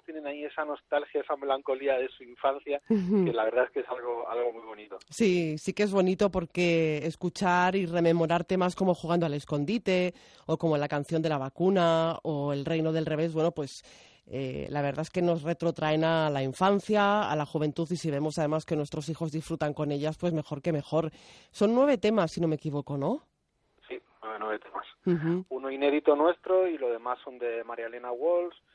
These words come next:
Speaker 1: eh, de José Agustín Goitisolo, el Eras una vez, que lo com-,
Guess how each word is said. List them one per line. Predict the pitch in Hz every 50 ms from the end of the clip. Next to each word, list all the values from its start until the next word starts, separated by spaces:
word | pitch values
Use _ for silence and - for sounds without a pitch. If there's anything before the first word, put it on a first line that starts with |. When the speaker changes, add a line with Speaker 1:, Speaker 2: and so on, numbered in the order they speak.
| _ _ - _ _ _ _ -
Speaker 1:
eh, | - 123 120 120 120 117 120 117 113 - _ -
de | 117 110 113 110 110 107 107 104 107 - -
José | 131 113 - 123
Agustín | 113 107 - - 131 127
Goitisolo, | 127 120 123 - 113 - - 147 147 151 143 139 135 131 127
el | 123 120 117 113 113 113 - -
Eras | 104 117 117 - -
una | - 107 107
vez, | 113 117 117 113 113 - _ _ _ _ _ _ _ _ _ _ _ -
que | - 123 117
lo | 117 117 113 110 107
com-, | - 113 104 90